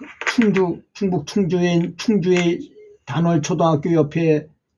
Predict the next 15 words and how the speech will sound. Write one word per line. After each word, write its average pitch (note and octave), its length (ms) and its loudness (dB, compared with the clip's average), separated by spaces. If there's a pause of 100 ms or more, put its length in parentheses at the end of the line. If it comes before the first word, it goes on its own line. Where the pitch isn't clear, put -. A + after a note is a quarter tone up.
있는 D#3 460 0 (480)
빛가람 F3 520 2
채식 D3 400 -4
뷔페라고 F#3+ 480 -2
있어요. D3 400 -4 (560)
거기가 E3 360 4
만 D3+ 260 2
삼천 D3 440 2
원입니다. B2 500 2
뷔페. D3 420 -4 (640)
채식으로 G#3+ 680 4
만든 F3+ 960 -2
뷔페가 E3 400 0
이렇게 F#3+ 380 2
맛있는가? D3 680 -2